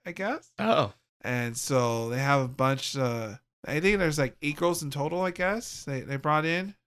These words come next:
Speaker 1: And I guess they brought this, <laughs> this guy, the,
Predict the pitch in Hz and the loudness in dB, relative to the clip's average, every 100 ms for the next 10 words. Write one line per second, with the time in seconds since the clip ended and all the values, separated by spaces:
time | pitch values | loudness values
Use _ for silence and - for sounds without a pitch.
0 | _ 127 127 127 131 135 131 131 139 131 | _ -6 -4 -4 -2 0 0 -2 -4 -2
1 | 139 143 - 135 123 120 - - _ - | 0 -2 -2 -2 -2 -4 -8 -12 _ -14
2 | - - - - 151 - 107 - _ _ | -10 -10 -10 -10 -12 -10 -12 -12 _ _
3 | _ - 135 131 | _ 0 2 2